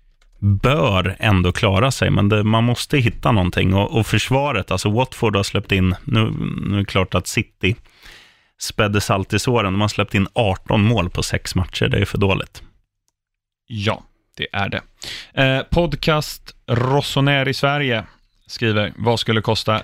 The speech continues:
Speaker 2: United att sparka Ole Gunnar redan nu?" Och jag har lite siffror här då.
Speaker 1: Mm.
Speaker 2: Sju och en halv miljon pund per år får han.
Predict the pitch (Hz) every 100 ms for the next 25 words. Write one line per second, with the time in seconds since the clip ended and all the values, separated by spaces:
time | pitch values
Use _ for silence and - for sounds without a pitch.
0 | - 110 113 131 123 110 107 - - 110
1 | 101 - 107 123 113 104 104 151 127 107
2 | 113 104 110 127 165 - - - - -
3 | - - _ - 123 - 143 147 147 143
4 | 139 123 - 127 120 113 107 - - 123
5 | - 123 - 147 104 104 113 123 175 -
6 | - _ - 180 180 160 147 135 131 127
7 | 120 113 120 131 - - 117 104 110 123
8 | 110 113 143